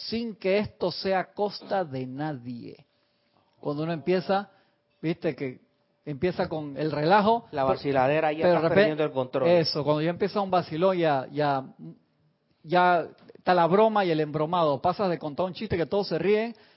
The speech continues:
Speaker 1: a vacilar a alguien o hacerle una broma que todos se ríen menos el embromado.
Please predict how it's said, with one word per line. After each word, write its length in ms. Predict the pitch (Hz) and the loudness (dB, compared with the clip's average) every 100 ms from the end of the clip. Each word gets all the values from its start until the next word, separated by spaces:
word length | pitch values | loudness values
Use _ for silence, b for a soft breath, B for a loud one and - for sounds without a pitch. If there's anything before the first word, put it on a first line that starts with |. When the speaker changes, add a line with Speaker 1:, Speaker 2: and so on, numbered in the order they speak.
| b | b
Speaker 1:
a 80 | 151 | -2
vacilar 520 | 147 147 - 151 175 180 | -2 -2 -2 2 4 6
a 80 | |
alguien 200 | 185 196 | 4 2
o 40 | 170 | -4
hacerle 260 | 139 170 | -4 -4
una 140 | 175 156 | -2 0
broma 380 | 165 196 196 160 | 0 0 -2 -4
que 260 | 190 233 _ _ | -4 -6 _ _
todos 200 | 190 185 | 0 0
se 100 | 151 | 0
ríen 260 | 151 180 175 | -2 -2 -4
menos 220 | 175 185 | -6 -4
el 80 | 175 | -4
embromado. 640 | 147 139 143 165 185 214 | -4 -4 -2 0 0 -2